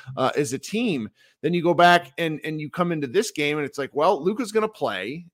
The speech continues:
And, and not only did it feel like Luka was gonna play, they have a deal with, I wanna say, the Slovenian Tourism Board. And today was, like, a Slovenian Heritage Night. Like,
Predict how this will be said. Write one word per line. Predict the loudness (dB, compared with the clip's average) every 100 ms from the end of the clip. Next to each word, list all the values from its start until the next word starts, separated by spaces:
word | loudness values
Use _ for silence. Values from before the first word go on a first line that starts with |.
| -6
And, | -4 -4 -4
and | -4
not | 0 2
only | 4 2 -2 -4
did | -4
it | -6 -4
feel | -2
like | -2 -2
Luka | -4 -4
was | -4 -6
gonna | -8 -6
play, | 0 0 0 _ _ _
they | 6 8 6 4
have | 0 0
a | -2
deal | -4 -2 0 0
with, | -2 -4 -6
I |
wanna | -6 -6
say, | -4 -4
the | -6
Slovenian | -8 -6 -2 -2 -4
Tourism | -4 -2 0 0 -2 -6
Board. | -6 -4 -4 -6 -12 _ _ -6
And | -4 -4
today | -2 4 4
was, | 4
like, | 0 -4
a |
Slovenian | -6 -8 -6 -4 -4 -4
Heritage | -2 0 2 -2 -6
Night. | -6 -6 -6 -8
Like, | -10 -10 -12